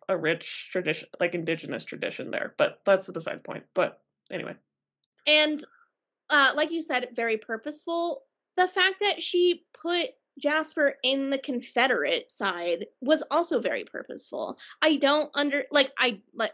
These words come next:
Speaker 2: I, we've already, I've already talked about this. I do know why. But she didn't have to do that.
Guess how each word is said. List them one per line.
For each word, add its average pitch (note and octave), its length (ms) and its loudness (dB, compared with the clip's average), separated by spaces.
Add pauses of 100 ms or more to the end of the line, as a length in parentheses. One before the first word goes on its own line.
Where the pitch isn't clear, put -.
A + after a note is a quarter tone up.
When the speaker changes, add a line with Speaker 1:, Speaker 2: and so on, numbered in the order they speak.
(100)
Speaker 2:
I, C4+ 100 2
we've B3 180 -2
already, G#3+ 420 0
I've A#3 140 2
already G3 180 0
talked - 200 -16
about - 120 -18
this. - 160 -18
I C4+ 120 4
do B3+ 200 -6
know F#3 200 -6
why. C#3+ 340 -8 (340)
But C4 280 4 (1700)
she D#4 380 2
didn't F4 340 0
have D#4 300 -2
to C#4+ 80 -6
do C#4+ 300 0
that. B1+ 280 -4